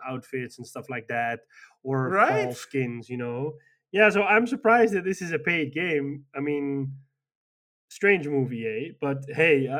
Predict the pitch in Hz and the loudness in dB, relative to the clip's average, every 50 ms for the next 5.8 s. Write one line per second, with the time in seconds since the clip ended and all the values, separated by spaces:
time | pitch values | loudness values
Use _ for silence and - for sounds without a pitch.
0 | - 202 196 - 226 262 339 370 330 - - 320 294 262 320 349 156 120 - - | -4 -4 -4 -4 -4 -4 -4 -6 -6 -8 -6 -8 -6 -6 -6 -6 -8 -10 -12 -16
1 | _ _ _ _ _ _ _ _ _ _ _ _ _ - 180 185 185 220 247 269 | _ _ _ _ _ _ _ _ _ _ _ _ _ 0 0 0 0 0 -4 -6
2 | 247 - - 190 190 180 151 139 131 120 107 123 - 151 - - 160 156 - 196 | -8 -6 -4 -4 -4 -4 -6 -6 -8 -8 -8 -10 -10 -10 -6 -4 -4 -4 -2 -2
3 | 202 214 214 208 - 165 156 156 156 160 151 131 131 131 131 127 123 - - 143 | -2 -2 -2 -4 -2 0 0 2 2 0 -2 -2 -6 -6 -6 -8 -8 -8 -6 -6
4 | 139 139 131 120 123 120 - - 156 151 156 - 143 139 139 120 127 120 120 120 | -4 -4 -4 -8 -10 -12 -6 -6 -6 -6 -6 -8 -10 -10 -8 -6 -4 -4 -4 -6
5 | 120 - 123 - - 123 - - 127 117 113 113 113 110 110 110 | -8 -10 -14 -14 -14 -16 -14 -10 -8 -8 -6 -6 -8 -8 -10 -12